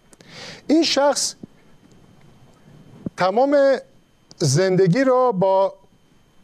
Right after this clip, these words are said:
قوانین خدا گذرانده بود و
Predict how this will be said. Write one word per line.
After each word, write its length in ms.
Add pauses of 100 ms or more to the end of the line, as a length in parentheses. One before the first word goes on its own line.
(480)
قوانین 600
خدا 320
گذرانده 600
بود 300 (640)
و 320